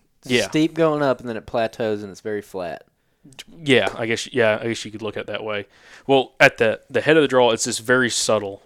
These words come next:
Speaker 2: Like, nothing's very special. Like, there's a slight little drainage going through it.
Speaker 1: Slight drainage that goes down, and then it hits that military quest, crest.
Speaker 2: Whoa, quest.
Speaker 1: Quest. And then it goes, yoop, drops off.
Speaker 2: Yep. So,
Speaker 1: Hard.
Speaker 2: anyway, I'll start working down it, and, um,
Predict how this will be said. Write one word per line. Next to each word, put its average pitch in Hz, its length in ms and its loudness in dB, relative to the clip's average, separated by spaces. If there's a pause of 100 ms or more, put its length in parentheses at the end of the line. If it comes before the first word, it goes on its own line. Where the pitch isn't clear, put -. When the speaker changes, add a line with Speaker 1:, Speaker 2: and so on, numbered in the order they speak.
Speaker 2:
Like, 113 160 -8
nothing's 123 340 0
very 113 180 4
special. 120 280 0
Like, 113 100 -4
there's 110 140 -6
a 104 60 -8
slight - 440 2
little 120 200 -2
drainage 110 340 -4
going 110 180 -4
through 107 160 -4
it. 110 100 -4
Speaker 1:
Slight 143 380 0
drainage 135 340 0
that 117 80 -10
goes 120 300 0
down, 113 480 -6 (140)
and 110 160 -10
then 107 80 -8
it 92 80 -14
hits 120 220 -8
that 104 120 -4
military 113 400 -4
quest, 101 400 -6 (240)
crest. 113 340 -2
Speaker 2:
Whoa, 151 260 8
quest. - 560 0
Speaker 1:
Quest. 104 440 -6 (380)
And 120 100 -12
then 113 80 -6
it 113 60 -8
goes, 104 480 -6
yoop, 196 240 -4 (380)
drops - 300 -6
off. 82 240 -6
Speaker 2:
Yep. 127 220 0 (220)
So, 117 80 2
Speaker 1:
Hard. 123 280 2 (1000)
Speaker 2:
anyway, 131 460 2 (640)
I'll 139 100 -4
start 165 180 6
working 143 340 6
down 127 260 6
it, 113 140 -2 (220)
and, 123 340 0
um, 110 400 4